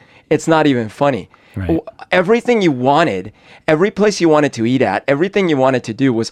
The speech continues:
Speaker 1: all manipulated by <laughs> T V.
Speaker 2: Yeah,
Speaker 1: All
Speaker 2: candy
Speaker 1: those
Speaker 2: bars,
Speaker 1: ads we watched. Are
Speaker 2: ca-,
Speaker 1: you
Speaker 2: yeah,
Speaker 1: kidding
Speaker 2: ca-,
Speaker 1: me? <laughs>
Speaker 2: candy bars,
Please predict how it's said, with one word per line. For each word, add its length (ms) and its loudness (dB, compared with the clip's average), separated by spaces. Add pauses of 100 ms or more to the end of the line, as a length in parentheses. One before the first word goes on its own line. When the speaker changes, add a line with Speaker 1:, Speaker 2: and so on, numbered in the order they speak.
(140)
Speaker 1:
all 240 4
manipulated 580 0
by 140 0
<laughs> 120 -2
T 120 4
V. 240 -2 (220)
Speaker 2:
Yeah, 160 2
Speaker 1:
All 80 -2
Speaker 2:
candy 320 4
Speaker 1:
those 180 4
Speaker 2:
bars, 160 4
Speaker 1:
ads 300 2
we 100 0
watched. 360 -4
Are 40 -20
Speaker 2:
ca-, 140 2
Speaker 1:
you 80 -2
Speaker 2:
yeah, 160 4
Speaker 1:
kidding 280 0
Speaker 2:
ca-, 60 -2
Speaker 1:
me? 80 -12
<laughs> 60 -20
Speaker 2:
candy 320 0
bars, 360 0